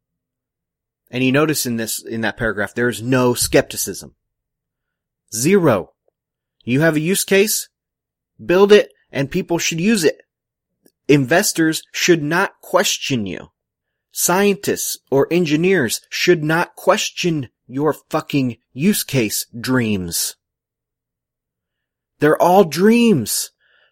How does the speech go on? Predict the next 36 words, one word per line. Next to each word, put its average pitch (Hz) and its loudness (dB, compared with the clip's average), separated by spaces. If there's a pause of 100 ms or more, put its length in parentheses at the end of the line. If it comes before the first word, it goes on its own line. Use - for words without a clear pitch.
(120)
They 180 4
don't 175 2
work. 190 2 (140)
You 190 2
don't 190 4
need 185 4
a 151 0
blockchain 131 0
for 131 -2
these 113 -4
things. 85 -12 (400)
It's 151 -4
so 190 2
funny, 185 -2
like, 113 -4 (760)
they, 143 0 (280)
he's 131 -8
like, 123 -4
"Oh, 151 2
blockchains 160 2
can 190 -2
be 196 -2
used 131 0
for - -2
all 156 6
of 147 2
these 147 0
things. 117 -4
You 131 0
have 170 0
a 165 -4
use 160 -4
case, 202 0
you're 139 -2
an 156 -2
entrepreneur. 165 -4